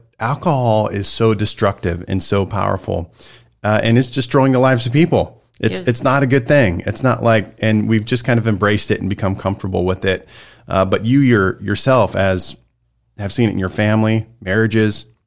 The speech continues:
Speaker 1: how destructive the power of alcohol is in the lives of people. And secondly, uh, how powerful these moments, defining moments are as a girl. L-, let me go back to when you were a kid.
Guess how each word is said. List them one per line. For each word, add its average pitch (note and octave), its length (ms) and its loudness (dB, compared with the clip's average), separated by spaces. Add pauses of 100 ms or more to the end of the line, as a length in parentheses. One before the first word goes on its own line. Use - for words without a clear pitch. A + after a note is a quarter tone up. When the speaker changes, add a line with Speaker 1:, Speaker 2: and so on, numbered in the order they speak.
(320)
Speaker 1:
how G#2+ 200 -6
destructive G2+ 720 -2
the F#2 80 -6
power F#2 380 -2 (120)
of F2+ 320 -4
alcohol F2+ 600 -6
is E2+ 340 -8
in F#2 120 -8
the E2+ 60 -6
lives E2+ 200 -6
of F2+ 80 -10
people. F#2 380 -8 (520)
And A#2+ 160 2
secondly, B2 520 2 (300)
uh, G#2 300 4
how D3+ 180 -2
powerful C#3 960 2 (220)
these A2+ 240 -2
moments, A2 360 4
defining A2 380 2
moments G2+ 260 0
are G2+ 120 2
as F#2 80 0
a F#2 60 -2
girl. F2+ 200 0
L-, - 260 -2
let D#3 120 2
me F#3 80 4
go D#3 100 4
back A#2+ 280 0
to G#2 300 2
when G#2+ 220 0
you A2 160 4
were G2+ 160 2
a F2 80 -2
kid. F#2 560 -2